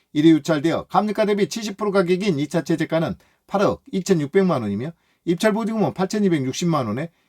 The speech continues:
이 차 입찰은 이천이십오 년 오월 십이 일에 진행 예정입니다.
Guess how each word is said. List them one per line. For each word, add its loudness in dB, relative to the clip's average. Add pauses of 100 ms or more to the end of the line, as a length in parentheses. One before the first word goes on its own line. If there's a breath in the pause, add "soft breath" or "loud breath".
(120)
이 -4
차 2
입찰은 2
이천이십오 0
년 0
오월 2
십이 -6 (240)
일에 -2 (140)
진행 -2
예정입니다. -4